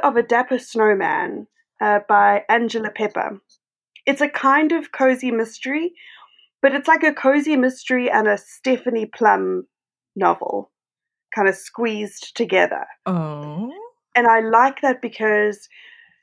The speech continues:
Speaker 1: sometimes my emotional capacity for, like, big, any kind of big emotion, be it positive or negative, is just not there. And I need something with very clear parameters,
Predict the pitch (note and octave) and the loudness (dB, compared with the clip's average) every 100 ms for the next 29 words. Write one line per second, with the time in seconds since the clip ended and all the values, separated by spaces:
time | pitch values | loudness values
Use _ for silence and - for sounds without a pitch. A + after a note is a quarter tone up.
0 | _ - C#4+ D4+ E4 C#4+ - A#3 A#3 A3 | _ 0 2 4 4 4 0 -2 0 -2
1 | G#3+ A3+ - B3 - - A3+ A3 - G#3 | -2 -2 -4 -8 -6 -2 -2 -2 -12 -12
2 | F#3 F#3 - G3 F3+ - _ _ _ - | -12 -10 -6 -4 -4 -8 _ _ _ -10
3 | G3 - _ _ _ _ _ A#3 A#3 G3+ | -10 -10 _ _ _ _ _ 2 2 -2
4 | - - - - C#4+ C#4+ A#3 G3+ F#3 F3 | -16 -20 -4 2 4 4 2 0 0 -2
5 | F#3+ F#3+ F#3+ F#3 F3+ F3+ F3+ F3+ - G3+ | 0 0 0 -2 -4 -6 -4 -6 -2 -4
6 | F#3 F#3+ F3 F3 F#3+ F#3+ F#3 - A3 _ | -4 -10 -8 -4 -4 -4 -6 -8 -10 _
7 | _ - _ _ _ _ - A#3+ G#3+ C4 | _ -20 _ _ _ _ -4 -2 2 0
8 | G#3+ G3+ F3+ - F3+ - G3 - _ _ | 2 0 0 -2 -4 -4 -10 -14 _ _
9 | _ _ - G#3 G3+ A3 A3 A#3 G#3 G#3 | _ _ 2 4 4 2 0 -2 0 0
10 | G3+ G3 _ _ _ _ _ F#3+ F3 E3+ | 0 -2 _ _ _ _ _ -14 -8 0
11 | B3 A#3+ A#3+ - A#3 G3+ - F#3+ F3 F3 | 4 4 0 0 0 0 0 0 2 0
12 | - E3+ - - - | -4 -8 -8 -12 -20